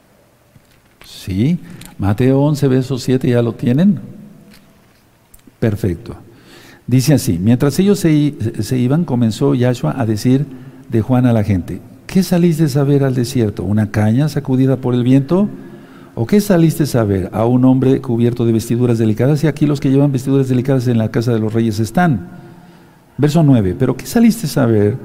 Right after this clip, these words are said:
¿A un profeta? Sí, os digo, y más que profeta.' Verso diez: 'Porque este es de quien está escrito: "He aquí yo envío mi mensajero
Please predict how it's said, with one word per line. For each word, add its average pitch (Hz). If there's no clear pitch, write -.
¿A 107
un 120
profeta? 143
Sí, 127
os 117
digo, 113
y 104
más 175
que 156
profeta.' 110
Verso 139
diez: 117
'Porque 120
este 170
es 156
de 143
quien 120
está 131
escrito: 113
"He 127
aquí 143
yo 143
envío 139
mi 135
mensajero 123